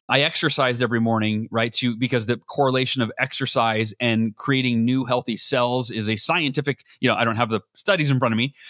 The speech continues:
but there's the correlation between exercise and not only your physical energy, but healing and health. I read books every day on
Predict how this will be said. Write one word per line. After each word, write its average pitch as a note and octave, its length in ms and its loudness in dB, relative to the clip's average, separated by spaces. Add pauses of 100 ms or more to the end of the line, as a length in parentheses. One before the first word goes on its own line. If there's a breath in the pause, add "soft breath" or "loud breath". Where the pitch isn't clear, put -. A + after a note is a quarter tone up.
(360 loud breath)
but A#2+ 240 2 (120)
there's A2+ 320 2
the A#2+ 80 0
correlation B2 600 0
between A#2 340 -2
exercise A#2 640 0
and A#2 140 0
not C#3 160 2
only C#3+ 180 2
your A2 120 -4
physical B2 420 -2
energy, A#2+ 380 0
but A2 180 0 (380 loud breath)
healing B2 680 0
and A2 180 0
health. - 440 -2 (260 soft breath)
I A#2+ 80 4
read C3 300 2
books C3+ 260 0
every A2+ 220 0
day G#2 320 0
on A2+ 420 0